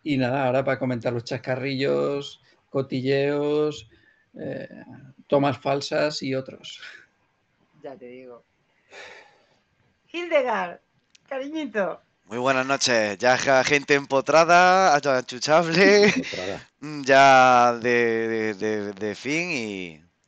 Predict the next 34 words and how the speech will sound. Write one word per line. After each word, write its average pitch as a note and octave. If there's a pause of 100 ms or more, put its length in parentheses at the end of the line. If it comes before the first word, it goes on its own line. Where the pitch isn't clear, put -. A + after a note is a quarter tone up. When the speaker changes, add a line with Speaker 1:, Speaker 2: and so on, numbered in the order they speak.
(280)
Speaker 3:
y G#2+
la G#2
verdad G2+
que G2
muy F#2+
bien, G2
súper F#2
contento G2
de G2
haber G2
hecho G2+
este G2+
curso G#2+
académico G#2 (480)
de G#2+
veinte A#2+
<laughs> -
sesiones A2+
de, G#2 (500)
de G2+
partida. B2+
Se D#3
me G#2+
han G#2+
hecho G#2+
al G#2
final G#2
cortas, D3+
no A#2
quería G#2
que G2+
terminara, A2
en G#2
serio. D#3+